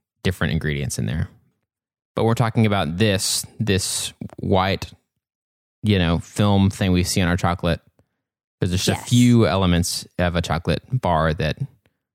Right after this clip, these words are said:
Speaker 1: are the main players in this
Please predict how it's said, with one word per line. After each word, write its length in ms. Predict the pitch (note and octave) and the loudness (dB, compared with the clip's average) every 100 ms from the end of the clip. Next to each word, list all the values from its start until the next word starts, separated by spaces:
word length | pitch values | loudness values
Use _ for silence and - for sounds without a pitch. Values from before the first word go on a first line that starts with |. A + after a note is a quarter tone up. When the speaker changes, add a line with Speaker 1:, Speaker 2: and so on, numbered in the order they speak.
| _ _ _ - | _ _ _ -2
Speaker 1:
are 420 | E2+ D#2+ C#2+ G#2 - _ _ _ _ _ _ _ _ _ - | 0 0 0 -4 -10 _ _ _ _ _ _ _ _ _ -4
the 100 | F2+ | -2
main 280 | F2 E2+ F2 | 0 0 -2
players 420 | - D#2 D#2+ E2 | -2 -2 -2 -4
in 80 | D#2+ | -4
this 360 | D#2 - - | -4 -6 -12